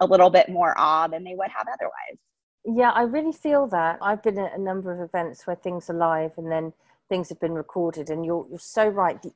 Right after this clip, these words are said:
Speaker 2: energy in the room makes a shift. And I think that energy that, you know, you're, you're speaking about, the excitement, someone being able to tell a joke, you know, being able to have that connection with the audience, it is truly unique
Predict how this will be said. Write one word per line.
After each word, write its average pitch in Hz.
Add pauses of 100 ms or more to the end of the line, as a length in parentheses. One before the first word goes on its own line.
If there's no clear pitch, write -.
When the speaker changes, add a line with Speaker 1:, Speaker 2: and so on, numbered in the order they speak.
Speaker 2:
energy 202
in 160
the 156
room 160 (420)
makes 165
a 165
shift. - (400)
And 190
I 190
think 208
that 202
energy 196
that, 165
you 175
know, 160
you're, 165
you're 170
speaking 185
about, 156
the 170 (260)
excitement, 175
someone 196
being 185
able 175
to -
tell 180
a 165
joke, 170 (460)
you 180
know, 175
being 185
able 180
to 180
have 190
that - (120)
connection 196
with 170
the 175
audience, 165 (460)
it 208
is 240
truly 220
unique 220